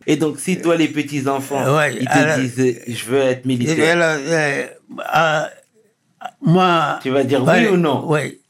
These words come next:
Speaker 2: Alors, pour mes enfants, alors moi, je voudrais aussi que, que, que,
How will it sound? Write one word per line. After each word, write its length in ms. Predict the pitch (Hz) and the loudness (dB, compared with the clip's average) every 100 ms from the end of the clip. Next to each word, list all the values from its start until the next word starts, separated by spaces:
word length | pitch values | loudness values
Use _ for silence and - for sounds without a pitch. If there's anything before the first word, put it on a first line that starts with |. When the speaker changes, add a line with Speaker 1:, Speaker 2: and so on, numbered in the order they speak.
| _ _ _ | _ _ _
Speaker 2:
Alors, 340 | - 214 185 - | 0 2 2 0
pour 160 | 247 | 2
mes 240 | 240 233 208 | 4 4 2
enfants, 440 | 190 156 208 277 302 _ _ _ _ _ _ _ - | 2 2 0 0 -6 _ _ _ _ _ _ _ 0
alors 280 | 185 185 | 2 2
moi, 240 | 185 220 240 | 2 2 4
je 80 | 208 | 2
voudrais 360 | 214 202 220 | 2 2 2
aussi 400 | 240 233 190 240 | 2 2 2 0
que, 180 | - 214 | 2 0
que, 280 | 165 202 - _ _ _ | -2 -6 -8 _ _ _
que, 580 | - 202 180 170 156 143 | 0 2 4 2 0 -4